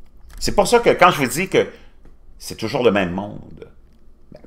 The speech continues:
pas la même personne, mais de génération en génération, c'est toujours les mêmes dirigeants, les mêmes,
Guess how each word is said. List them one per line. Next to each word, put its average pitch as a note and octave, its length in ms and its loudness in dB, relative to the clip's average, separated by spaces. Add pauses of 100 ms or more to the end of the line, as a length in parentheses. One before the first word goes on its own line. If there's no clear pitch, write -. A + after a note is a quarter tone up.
pas F#2+ 100 2
la E2 120 0
même D#2+ 160 -6
personne, F2 380 -2 (280)
mais - 260 -8 (800)
de F2+ 140 -4
génération F2+ 540 -4
en F2+ 40 -6
génération, D#2+ 440 -8
c'est - 100 -18
toujours G#2 420 -6 (180)
les F2 120 -2
mêmes G2 200 -2
dirigeants, F#2 540 -4 (380)
les E2+ 200 -4
mêmes, F#2+ 400 -2